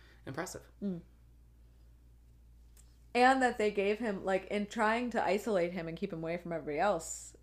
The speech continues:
Speaker 2: like, they actually gave him the time to do that.
Speaker 1: Right.
Speaker 2: <laughs> You know what I mean? Like,
Speaker 1: And the parts.
Speaker 2: <laughs> And the parts. Like, well, he,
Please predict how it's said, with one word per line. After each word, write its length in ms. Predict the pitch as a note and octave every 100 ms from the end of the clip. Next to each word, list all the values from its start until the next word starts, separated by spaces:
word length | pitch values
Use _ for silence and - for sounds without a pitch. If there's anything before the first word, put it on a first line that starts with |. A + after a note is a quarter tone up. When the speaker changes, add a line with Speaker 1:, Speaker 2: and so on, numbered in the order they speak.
| -
Speaker 2:
like, 280 | F#3 E3 -
they 120 | G3+
actually 320 | F#3 F#3+ A3+ G3+
gave 220 | E3+ F3
him 120 | F#3
the 80 | E3+
time 340 | - F#3 F3 E3+
to 80 | -
do 200 | F#3 A3
that. 260 | - - -
Speaker 1:
Right. 120 | - -
Speaker 2:
<laughs> 40 | - - C4 -
You 300 | D4+ E4+ D#4
know 80 |
what 80 | C4
I 80 | A#3+
mean? 200 | A3 B3 B3+
Like, 120 | F3
Speaker 1:
And 100 | G3
the 40 | G#3
parts. 320 | A3 - - - B4
Speaker 2:
<laughs> 200 | - C4
And 160 | B3+
the 60 | -
parts. 540 | - C4 F3 - F#3
Like, 180 | A3 E3+
well, 180 | A#3+ C4
he, 120 | B3+